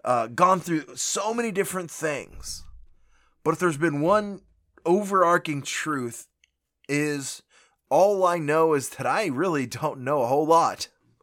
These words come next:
in the grand scheme of everything. All you have to do is trust.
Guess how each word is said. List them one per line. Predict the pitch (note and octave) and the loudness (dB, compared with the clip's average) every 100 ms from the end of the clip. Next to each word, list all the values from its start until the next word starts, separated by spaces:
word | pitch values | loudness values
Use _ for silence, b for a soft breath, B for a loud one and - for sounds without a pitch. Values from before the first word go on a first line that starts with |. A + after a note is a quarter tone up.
| _ _ - - - - - - - - - - | _ _ -20 -18 -16 -16 -18 -20 -20 -20 -20 -8
in | D3+ | -4
the | D3+ | 0
grand | C#3 D3+ D3+ C3+ | 4 4 6 4
scheme | D3 D3 C3 | 4 2 0
of | A2 | -2
everything. | G#2 F#2+ - A1 - - - - - - - _ _ _ _ _ _ _ _ _ - | -4 -6 -12 -14 -16 -18 -20 -20 -20 -20 -20 _ _ _ _ _ _ _ _ _ -2
All | F3 | 0
you | F#3+ | 0
have | E3+ | -4
to | B2 | -6
do | G2+ G#2+ C#3+ D3 - _ _ _ _ _ _ _ _ _ _ _ | -6 -4 -4 -8 -14 _ _ _ _ _ _ _ _ _ _ _
is | - D3 | -10 -8
trust. | - F#3 F3 - - - | -6 -6 -6 -10 -18 -20